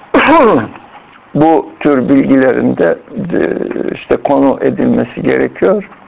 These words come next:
E, daha ziyade yapmaya çalıştığımız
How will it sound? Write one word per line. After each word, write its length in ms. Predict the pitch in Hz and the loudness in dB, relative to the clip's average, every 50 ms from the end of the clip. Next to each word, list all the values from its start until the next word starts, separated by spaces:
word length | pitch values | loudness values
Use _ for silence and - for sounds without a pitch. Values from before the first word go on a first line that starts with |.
| - - - - - - - - - - - - - - - - - - - - - - - - - - - - - | -20 -20 -20 -20 -20 -20 -20 -20 -20 -20 -20 -20 -20 -20 -20 -20 -18 -18 -14 -12 -12 -12 -12 -12 -14 -14 -12 -4 0
E, 260 | - 143 139 123 123 | 2 2 2 2 2
daha 240 | 151 151 160 160 156 | 2 2 2 2 0
ziyade 360 | 131 139 143 143 143 131 135 | 2 2 2 2 4 4 4
yapmaya 420 | 143 147 143 - - 151 151 143 | 2 2 2 0 -2 -2 -2 0
çalıştığımız 840 | 135 - 143 131 131 127 - - - 135 135 135 131 139 139 135 | 0 0 0 0 0 -2 -4 -6 -4 -2 0 2 2 2 2 0